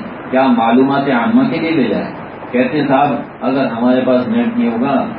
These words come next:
تو ہم دنیا سے کٹ جائیں۔ ارے دنیا سے کٹ-، کٹے ہوئے ہوں گے لیکن جڑے ہوئے کس سے ہوں گے؟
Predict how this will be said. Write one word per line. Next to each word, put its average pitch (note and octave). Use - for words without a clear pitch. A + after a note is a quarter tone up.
تو G2+
ہم G#2
دنیا A3+
سے A3+
کٹ -
جائیں۔ B3
ارے C3+
دنیا C#3+
سے C3+
کٹ-، -
کٹے C3+
ہوئے C#3
ہوں A2
گے C#3+
لیکن G#2+
جڑے G#2+
ہوئے B2
کس B2
سے A#2+
ہوں B2
گے؟ A#2